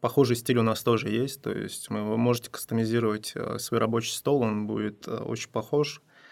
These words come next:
будет, э, интерфейс приблизительно такой же, да, там, где нужно. И как бы вы сможете даже пощупать, э,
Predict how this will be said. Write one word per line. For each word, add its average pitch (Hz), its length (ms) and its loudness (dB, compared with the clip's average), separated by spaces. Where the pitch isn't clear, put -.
будет, 113 420 -2
э, 110 340 -6
интерфейс 127 520 4
приблизительно 120 560 4
такой 113 320 2
же, 107 80 -4
да, 123 160 4
там, 107 340 -2
где 110 100 0
нужно. 107 440 -2
И 110 340 0
как 113 200 0
бы 113 100 2
вы 113 80 4
сможете 117 320 0
даже 110 240 0
пощупать, - 580 -6
э, 107 400 -6